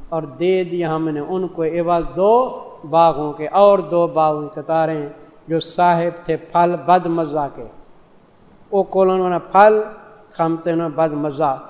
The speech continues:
جیسے پیلو، وَعَسْلٍ، درخت جھاؤ۔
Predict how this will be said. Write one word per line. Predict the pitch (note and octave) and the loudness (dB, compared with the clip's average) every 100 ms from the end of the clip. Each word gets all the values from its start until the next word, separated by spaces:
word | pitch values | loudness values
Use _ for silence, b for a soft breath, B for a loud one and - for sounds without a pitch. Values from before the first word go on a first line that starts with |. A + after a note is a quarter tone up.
| - - | -20 -6
جیسے | E3+ E3+ F3+ | -2 -2 -4
پیلو، | - G3+ G#3 F#3 F3+ - - - _ _ _ D#3+ | -6 -4 0 -2 -4 -12 -20 -20 _ _ _ -4
وَعَسْلٍ، | D#3 E3 E3+ - F#3 F3+ E3 E3 - _ _ _ D#3 | 0 0 -2 -8 -6 -6 -8 -14 -20 _ _ _ -6
درخت | F3 E3 - E3+ D3+ A#2 | -2 -2 -6 -10 -10 -6
جھاؤ۔ | D#3 D3+ B2+ | -4 -4 -6